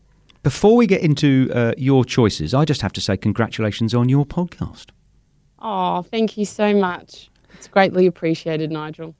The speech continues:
Speaker 1: Well, listen, the last time I looked, you were number one, and you've been number one for ages. You've got an incredible list of guests. I mean, <laughs> these are global icons. How do you get 'em?
Speaker 2: Well, I think what was really good was I always,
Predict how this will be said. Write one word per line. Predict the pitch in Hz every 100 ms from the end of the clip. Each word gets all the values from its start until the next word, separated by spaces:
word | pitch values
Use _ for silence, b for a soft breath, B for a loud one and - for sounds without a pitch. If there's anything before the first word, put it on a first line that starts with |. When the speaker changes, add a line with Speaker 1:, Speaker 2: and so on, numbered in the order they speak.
| _
Speaker 1:
Well, | 147 151
listen, | 156
the | 135
last | 156 -
time | 127
I | 117
looked, | 120
you | 120
were | 117
number | 120 113 107
one, | 110 98 92
and | 107
you've | 113
been | 113
number | 113 113 107
one | 107 110 107 -
for | - 120 -
ages. | 127 143 135 - - -
You've | 117
got | 151
an | 156
incredible | 151 151 - - 214 202 87 85 82
list | - 113 85 - -
of | 139 113
guests. | 175 180 - - -
I |
mean, | 131 123
<laughs> | 165
these | 147 156
are | 120 113 _
global | - 139 139 117 123 113 113 -
icons. | 113 110 - 95 90 90 - B B
How | 170 202
do | 220
you |
get | 202 233 202
'em? | 247 151 - _ _ -
Speaker 2:
Well, | 285 320
I | 320
think | - 392 403 -
what | 247 214 -
was | 196 185
really | 185 190 185
good | 165 185 180
was | 180 170
I | 180 175 175
always, | 185 185 202 190 185 170 -